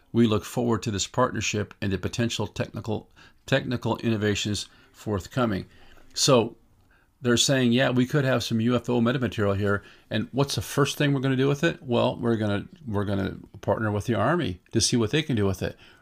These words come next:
We're gonna put it to work killing people. You don't see Tom DeLonge, you don't see Tom DeLonge trying to, uh, find a cure for cancer with this material. You see Tom DeLonge trying to develop, uh, camouflage, uh, material for, for tanks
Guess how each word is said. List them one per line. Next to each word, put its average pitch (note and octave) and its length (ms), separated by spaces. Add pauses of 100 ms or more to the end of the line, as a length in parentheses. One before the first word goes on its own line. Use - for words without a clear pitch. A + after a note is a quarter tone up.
(120)
We're A2 80
gonna A2 180
put A#2+ 160
it A2+ 120
to A#2+ 60
work A2+ 220
killing E3+ 240
people. G2+ 480 (1040)
You A#2+ 80
don't A#2 100
see A#2+ 160
Tom A2 320
DeLonge, G2+ 360 (260)
you B2 80
don't C3 120
see B2 120
Tom A2+ 300
DeLonge G2+ 280
trying G#2+ 220
to, F#2+ 320 (300)
uh, F#2+ 80
find A2 240
a - 20
cure A2+ 220
for - 80
cancer E3 420
with F#2 100
this - 160
material. F#2+ 480 (460)
You B2 80
see B2 240
Tom A2 340
DeLonge G#2 360
trying G2+ 260
to F#2+ 80
develop, F#2+ 420 (400)
uh, - 380 (240)
camouflage, A2 760 (380)
uh, G2 200 (280)
material G2+ 600 (140)
for, A2 260 (260)
for A#2 120
tanks C#3+ 460